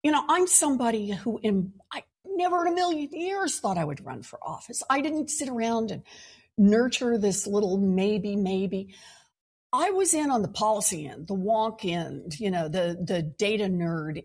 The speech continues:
end, and always thought my job would be, and I'll give that to the people who are in public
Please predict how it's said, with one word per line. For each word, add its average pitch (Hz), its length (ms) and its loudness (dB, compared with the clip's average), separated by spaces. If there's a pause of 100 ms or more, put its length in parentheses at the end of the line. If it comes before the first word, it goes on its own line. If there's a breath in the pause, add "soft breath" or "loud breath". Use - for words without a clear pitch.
end, 165 380 -4 (360 loud breath)
and 247 160 0
always 392 340 4
thought 339 220 2
my 240 160 2
job 226 480 -2
would 196 220 -4
be, 185 260 -6 (360 soft breath)
and 247 180 0
I'll 247 200 4
give 320 260 -2 (100)
that 170 420 -8 (580)
to 262 140 2
the 233 100 4
people 240 440 -2
who 233 280 0
are 214 300 0
in 294 280 2
public 170 480 -4